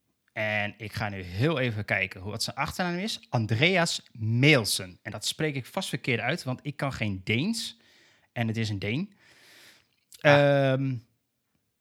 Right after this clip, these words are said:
Speaker 1: hij heeft een heel cool project gemaakt. En dat project heet Web Skills.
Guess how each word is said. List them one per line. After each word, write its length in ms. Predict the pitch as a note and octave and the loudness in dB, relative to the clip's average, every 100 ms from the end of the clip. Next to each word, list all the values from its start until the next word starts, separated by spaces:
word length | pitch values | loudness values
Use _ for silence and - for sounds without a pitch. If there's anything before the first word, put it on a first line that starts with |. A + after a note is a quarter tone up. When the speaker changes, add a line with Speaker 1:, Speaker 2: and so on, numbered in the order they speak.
| _ _ | _ _
Speaker 1:
hij 180 | - F#3 | 6 6
heeft 160 | B3+ | 6
een 120 | D3 | 2
heel 180 | B2+ F3 | 2 2
cool 280 | F3 E3 A#2 - | 2 0 0 -2
project 400 | - A2 D3+ A#3 | -2 2 4 2
gemaakt. 560 | - G2 F#2 A#2 - _ _ _ _ _ _ _ | -2 -4 -4 -6 -12 _ _ _ _ _ _ _
En 500 | B2+ B2 A#2+ A#2 A2+ | 0 2 4 2 0
dat 240 | G#2+ G#2 - | -2 -6 -6
project 400 | G#2+ A2+ A#2+ - | -2 0 0 -4
heet 360 | G2 F#2 - _ _ - | -8 -8 -14 _ _ -10
Web 320 | A2 C3 F#3 | 2 4 4
Skills. 840 | - - - G2 F2+ - - - | 0 -2 -2 -4 -4 -6 -6 -8